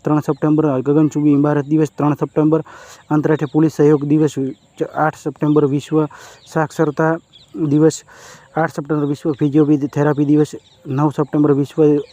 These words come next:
શિક્ષાના હુમલાથી બચવા માટે આંતરરાષ્ટ્રીય દિવસ. બરોબર, તો આ હતા દિવસો. તો આંતર-, તમને ત્રણ પ્રશ્નો પૂછી લઈએ. આંતરરાષ્ટ્રીય બાલિકા દિવસ ક્યારે મનાવવામાં આવ્યો? પંજાબ સ્વાસ્થ્ય માટે કઈ યોજના લાગુ કરી છે? ક્યુ એસ વર્લ્ડ રેન્કિંગ બે હજાર છવ્વીસ માટે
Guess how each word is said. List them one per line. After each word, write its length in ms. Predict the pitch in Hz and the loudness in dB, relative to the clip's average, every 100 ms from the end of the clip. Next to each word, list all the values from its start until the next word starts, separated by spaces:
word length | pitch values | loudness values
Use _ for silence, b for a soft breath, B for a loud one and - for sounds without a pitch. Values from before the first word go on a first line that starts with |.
| 170 147 131 190 156 - | -14 -14 -14 -14 -14 -12
શિક્ષાના 420 | - - 165 160 | -14 -4 0 0
હુમલાથી 420 | 127 127 135 147 143 | 0 -2 -2 -2 -4
બચવા 340 | 135 143 147 | -4 -2 0
માટે 220 | 147 143 | 0 0
આંતરરાષ્ટ્રીય 480 | 139 135 147 - 143 | -2 -2 -4 -2 0
દિવસ. 220 | 151 139 - B B B B B B _ | 2 0 -2 B B B B B B _
બરોબર, 320 | 143 139 143 123 B B B - | -4 -4 -4 -8 B B B -8
તો 80 | 147 | -2
આ 160 | 147 | -2
હતા 180 | 143 147 | -2 -2
દિવસો. 400 | 135 139 - 156 | -2 -2 0 0
તો 100 | 139 | 0
આંતર-, 400 | 131 151 160 139 117 _ _ | -2 -2 -2 -4 -6 _ _
તમને 180 | 147 151 - _ _ - | 0 0 -4 _ _ -2
ત્રણ 160 | 160 | -2
પ્રશ્નો 280 | 143 143 165 | -2 -6 -6
પૂછી 240 | 143 143 | -6 -4
લઈએ. 320 | 151 156 160 160 | 0 2 2 0
આંતરરાષ્ટ્રીય 580 | 139 139 151 147 - | -2 -4 -2 -2 -2
બાલિકા 340 | 147 135 143 151 | 0 0 0 0
દિવસ 200 | 147 147 - | 0 -2 -2
ક્યારે 180 | 143 | 0
મનાવવામાં 320 | 151 151 151 151 | 2 2 2 0
આવ્યો? 120 | 147 | -2
પંજાબ 360 | 143 135 147 135 | -2 0 0 0
સ્વાસ્થ્ય 280 | 151 - 147 | -4 -2 -2
માટે 160 | 147 | -2
કઈ 220 | - 156 | 0 2
યોજના 220 | 147 139 143 | 2 0 0
લાગુ 260 | 131 147 | -2 -2
કરી 200 | 147 156 | 0 0
છે? 180 | 143 151 | 0 -2
ક્યુ 240 | - 143 | 0 0
એસ 140 | 156 143 | 0 0
વર્લ્ડ 220 | 147 156 B B B B B - | 0 -2 B B B B B -4
રેન્કિંગ 560 | 147 160 160 190 180 160 | 2 2 2 2 2 4
બે 100 | 151 | 4
હજાર 140 | 156 - | 2 2
છવ્વીસ 180 | 156 156 | 2 4
માટે 180 | 156 | 2